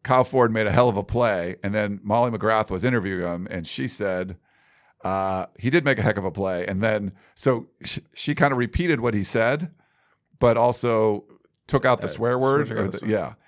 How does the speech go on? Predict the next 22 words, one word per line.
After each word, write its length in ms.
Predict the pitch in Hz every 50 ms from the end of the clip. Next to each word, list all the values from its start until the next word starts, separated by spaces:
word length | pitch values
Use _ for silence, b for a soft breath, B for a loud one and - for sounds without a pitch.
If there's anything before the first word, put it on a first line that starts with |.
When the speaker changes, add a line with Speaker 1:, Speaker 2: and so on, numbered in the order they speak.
| b b b
Speaker 1:
And 240 | - 117 117 117 - -
I, 140 | 113 120 117
then 300 | - 127 131 127 120 113 117
you 100 | 127 127
could 140 | - 135 -
see 120 | 156 147
Miller 220 | 135 143 139 131
Moss 240 | 120 131 131 139 -
kinda 220 | - - 120 117 104
get 160 | 117 113 110
a 20 |
little 180 | 113 120 110 107
red 280 | 104 113 113 110 104
and 100 | 104 98
embarrassed, 460 | 95 90 78 107 110 110 101 92 - 87
like 140 | 85 -
he 120 | - 95 87
swore 380 | - - - 101 104 101 101
on 140 | 95 90 87
national 320 | 92 101 95 - - 80 78
television. 500 | - 92 85 78 73 71 76 69 62 69
But 260 | 69 71 67 -